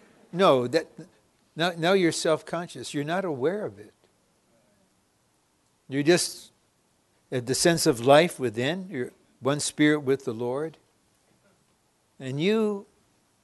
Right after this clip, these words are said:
have this friend at work or at school over a period of time. Eventually, that light of glory is going to infuse faith into them.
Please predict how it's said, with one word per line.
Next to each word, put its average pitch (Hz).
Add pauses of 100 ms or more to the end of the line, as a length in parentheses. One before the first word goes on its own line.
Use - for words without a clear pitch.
(560)
have 147
this 175
friend 185
at 180
work 196
or 135
at 139
school 180
over 131
a 117
period 151
of 131
time. 165 (720)
Eventually, 127 (1040)
that 156 (120)
light 147
of 120
glory 117
is 101
going 117
to 110
infuse 143
faith 151
into 117
them. 101